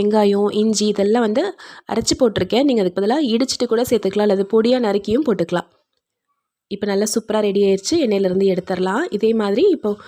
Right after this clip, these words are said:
அடுத்த வாய் போட்டு எடுத்துடலாம். கால் லிட்டர் அதோடைய கப்ல ஒரு கப் அளவுக்கு நீங்க மாவு எடுத்தாலே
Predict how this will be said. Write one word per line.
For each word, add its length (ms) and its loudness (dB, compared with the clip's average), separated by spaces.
அடுத்த 240 -2
வாய் 180 0
போட்டு 200 0
எடுத்துடலாம். 420 -6
கால் 240 2
லிட்டர் 200 -2
அதோடைய 300 2
கப்ல 280 -2
ஒரு 180 2
கப் 200 -4
அளவுக்கு 300 0
நீங்க 200 0
மாவு 240 0
எடுத்தாலே 340 -4